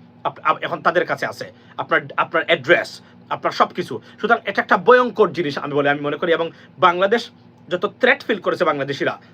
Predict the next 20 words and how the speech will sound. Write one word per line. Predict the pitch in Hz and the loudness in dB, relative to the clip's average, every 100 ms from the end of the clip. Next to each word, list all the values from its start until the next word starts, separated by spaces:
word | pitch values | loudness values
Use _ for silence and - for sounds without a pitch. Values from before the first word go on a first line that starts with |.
| _ | _
তার | 170 | -2
মধ্যে | 175 - | -2 0
অন্যতম | 214 247 247 233 180 | 0 4 2 2 0
থ্রেট, | 143 147 - - - - | 0 -2 -2 -20 -20 -4
থ্রেটেনিং | 156 170 170 | -2 -2 -4
এই | 165 | -6
কাজটা | 139 165 - | -2 -2 2
হলো | 180 185 - - - | 2 2 -2 -10 -6
আপনার | 170 - - | -4 -2 -4
তথ্য | 180 - 147 - - 143 | -4 0 0 -2 -8 -6
বর্তমান | 143 143 131 | -4 -4 -4
সব | 175 - | -6 -6
কিছু | 127 110 - - | -12 -12 -16 -4
ভারতের | 147 139 139 | -2 0 -2
কাছে। | 120 117 110 - - - | -8 -10 -12 -14 -20 -8
আমি | 165 202 - | -6 -6 -2
এই | 202 233 277 - - - | -2 -2 -6 -14 -20 -18
ভিডিওটা | 165 180 214 240 294 - - | -6 0 2 4 2 0 -20
সংক্ষিপ্ত | - - 220 226 285 - | -4 0 0 0 -6 0
এবং | 160 156 | 0 0